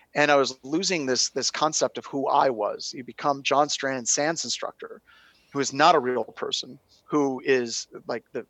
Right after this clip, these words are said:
this figment in people's imagination, you know, kind of, uh, just this weird thing. And you ca-, start getting your head so far up your own ass in thinking that you're better than what you actually are, that hurts. Um, and then coupling that, um, I,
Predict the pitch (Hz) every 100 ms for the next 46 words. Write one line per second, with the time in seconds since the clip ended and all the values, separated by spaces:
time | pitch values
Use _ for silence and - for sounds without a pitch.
0 | - 139 - 151 143 127 123 143 139 120
1 | 117 120 127 123 120 131 - 92 - -
2 | 98 - 113 107 _ - - _ - 160
3 | 110 - 135 120 123 - 123 139 143 127
4 | - - 147 147 127 123 104 104 - -
5 | - - 135 135 127 120 110 123 - 143
6 | - 147 135 143 135 117 120 139 - 139
7 | 131 - 131 127 123 113 123 120 107 127
8 | 131 113 - - - - _ 147 120 -
9 | 135 131 120 117 - 120 123 131 127 123
10 | 123 110 107 - 113 160 139 - - -
11 | - 127 - - - - - - - -
12 | - 143 139 131 - 151 147 120 - 226
13 | 226 160 123 123 120 117 _ _ - 123
14 | 120 123